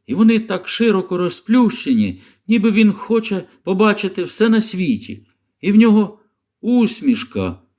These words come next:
до самих вух, а щоки червоні, як вишні». Дівчинка посунула стілець ближче. Вираз обличчя в неї змінився, як вона згадала про усмішку. «Слухай», —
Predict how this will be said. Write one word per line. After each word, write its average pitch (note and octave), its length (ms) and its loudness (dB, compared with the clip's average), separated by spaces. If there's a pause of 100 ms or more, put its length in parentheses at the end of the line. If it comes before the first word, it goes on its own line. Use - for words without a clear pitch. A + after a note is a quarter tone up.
(120)
до G3+ 140 -2
самих A3 580 0
вух, G3 560 -2 (220)
а G#3+ 140 -4
щоки A3+ 480 -2
червоні, A3+ 760 0 (180)
як A3 240 -4
вишні». C#3+ 960 0 (760)
Дівчинка E3 760 -2 (240)
посунула D3+ 560 -4
стілець C#3+ 460 -2
ближче. G2+ 680 -4 (400)
Вираз D3+ 360 -4
обличчя D#3 460 -2
в B2 80 0
неї D#3 220 -4
змінився, A#2 800 -2 (240)
як B2+ 180 -6
вона C3+ 200 2
згадала B2+ 520 -2
про C#3 160 -4
усмішку. G#2+ 840 -4 (460)
«Слухай», — D#3+ 800 0